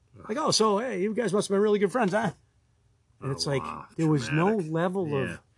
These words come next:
Speaker 2: level of, like,
Speaker 1: Compassion.
Speaker 2: compassion.
Speaker 1: And
Speaker 2: It was
Speaker 1: just
Speaker 2: fucking
Speaker 1: how traumatic
Speaker 2: weird.
Speaker 1: that is for someone to be with a friend that
Speaker 2: Well, he wasn't with him.
Speaker 1: Oh, but,
Speaker 2: That's the
Speaker 1: but
Speaker 2: saddest
Speaker 1: still,
Speaker 2: part.
Speaker 1: to have it, to
Speaker 2: He
Speaker 1: have it
Speaker 2: gets the
Speaker 1: happen.
Speaker 2: call from his wife.
Speaker 1: Yeah, that's even worse.
Speaker 2: You know, in areas that they hunted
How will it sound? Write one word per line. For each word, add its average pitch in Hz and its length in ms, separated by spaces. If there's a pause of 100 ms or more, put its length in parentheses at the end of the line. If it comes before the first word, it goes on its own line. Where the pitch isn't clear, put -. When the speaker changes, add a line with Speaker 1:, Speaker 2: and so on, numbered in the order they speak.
(260)
Speaker 2:
level 165 320
of, 127 120
like, 113 300
Speaker 1:
Compassion. 85 680
Speaker 2:
compassion. 165 600
Speaker 1:
And 101 80
Speaker 2:
It 104 80
was 104 200
Speaker 1:
just - 180
Speaker 2:
fucking 262 300
Speaker 1:
how 101 60
traumatic 95 440
Speaker 2:
weird. 82 160
Speaker 1:
that 87 40
is 87 100
for - 140
someone 82 360
to 76 80
be 78 260 (120)
with 92 240 (460)
a 90 80
friend 85 280
that 76 140 (340)
Speaker 2:
Well, 170 80
he 170 60
wasn't 165 260
with 254 140
him. - 140 (240)
Speaker 1:
Oh, 82 200
but, - 60
Speaker 2:
That's 165 200
the - 40
Speaker 1:
but 90 80
Speaker 2:
saddest 214 300
Speaker 1:
still, 175 180
Speaker 2:
part. 113 140
Speaker 1:
to 95 60
have 98 120
it, - 180
to 101 140
Speaker 2:
He 107 60
Speaker 1:
have - 20
it - 80
Speaker 2:
gets 101 140
the - 100
Speaker 1:
happen. 143 80
Speaker 2:
call 180 260
from 147 140
his 117 140
wife. 180 480
Speaker 1:
Yeah, 78 320
that's 82 340
even 82 260
worse. 71 400
Speaker 2:
You 151 120
know, 143 140
in 143 80
areas 160 460
that 131 120
they 139 120
hunted 139 420